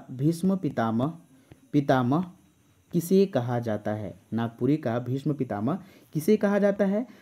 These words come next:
तो योगेंद्र नाथ तिवारी को, पंडित योगेंद्र नाथ तिवारी,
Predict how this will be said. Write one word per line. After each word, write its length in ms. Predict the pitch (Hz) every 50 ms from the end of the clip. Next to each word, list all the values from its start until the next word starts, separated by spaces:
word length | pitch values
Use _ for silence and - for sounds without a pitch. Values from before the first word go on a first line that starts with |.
| - - -
तो 60 | 151 147
योगेंद्र 520 | 135 151 147 147 175 185 196 196 202 180
नाथ 320 | 156 135 131 139 139 - -
तिवारी 340 | 123 117 117 107 104 113 110
को, 220 | - - 104 90 - - - - - _ _ -
पंडित 360 | 160 175 185 185 220 208 -
योगेंद्र 600 | 175 143 143 143 135 143 151 165 180 185 185 170 143
नाथ 340 | 123 123 131 143 143 - -
तिवारी, 380 | 123 117 113 107 107 113 104